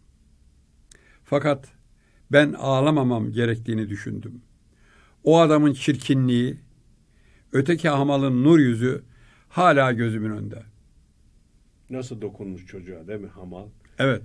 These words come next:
Speaker 2: Bir ruh yapısına. Efendim bitiriyoruz bugün de.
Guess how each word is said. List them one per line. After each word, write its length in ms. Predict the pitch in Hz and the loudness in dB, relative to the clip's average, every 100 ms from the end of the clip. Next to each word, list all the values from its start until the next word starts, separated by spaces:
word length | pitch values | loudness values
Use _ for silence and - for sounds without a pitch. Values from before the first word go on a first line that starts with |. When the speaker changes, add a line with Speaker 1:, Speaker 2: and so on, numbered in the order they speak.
| - | -14
Speaker 2:
Bir 240 | 113 107 98 | -16 -14 -10
ruh 200 | 127 110 | -8 -6
yapısına. 380 | 117 113 123 107 - - | -8 -8 -10 -12 -12 -6
Efendim 300 | 131 190 147 | 0 0 2
bitiriyoruz 600 | 160 165 175 180 147 117 | 0 2 6 6 6 -2
bugün 280 | 117 117 113 | -2 0 2
de. 200 | 135 | 2